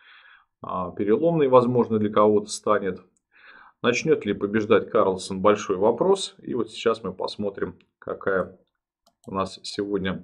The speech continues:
заруба намечается. Итак, крайне интересные пары. Особенно интересна пара Феруджа Дуда. После победы Феруджа может быть окрылен. И кто знает,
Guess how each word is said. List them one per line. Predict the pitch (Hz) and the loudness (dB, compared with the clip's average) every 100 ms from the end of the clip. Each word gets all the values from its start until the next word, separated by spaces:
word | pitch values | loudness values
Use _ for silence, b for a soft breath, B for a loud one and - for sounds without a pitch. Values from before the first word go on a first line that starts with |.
| - | -14
заруба | 82 101 113 104 87 | -4 2 2 2 -4
намечается. | 90 98 - 92 - - - _ B B B B - | -6 -6 -2 -2 -2 -10 -20 _ B B B B -2
Итак, | 135 147 - | 4 6 8
крайне | 175 120 101 | 6 6 4
интересные | 110 117 98 - 143 | 0 0 0 0 0
пары. | 147 220 208 - - _ _ _ _ B B B B B B | 2 4 2 -2 -12 _ _ _ _ B B B B B B
Особенно | 127 170 127 98 | 0 2 0 0
интересна | 101 113 110 - 87 | -6 -2 0 -2 -4
пара | 87 - 95 92 | -6 -2 -2 -2
Феруджа | 90 113 104 87 90 | -4 -2 -2 -2 -6
Дуда. | 107 165 208 185 135 - | -2 2 2 2 -2 -6
После | 107 - - | -6 -6 -6
победы | - 104 101 92 82 - _ _ _ | -2 0 0 -4 -6 -10 _ _ _
Феруджа | 104 104 92 92 90 - _ | -4 -2 -2 -4 -6 -12 _
может | 101 92 90 101 | -10 -8 -8 -8
быть | 98 - | -8 -6
окрылен. | 110 113 110 113 98 87 98 | -4 2 4 6 4 2 -6
И | 98 92 - _ B B B B B | -6 -6 -12 _ B B B B B
кто | - 104 | 0 0
знает, | 98 98 90 - | 0 -4 -4 -10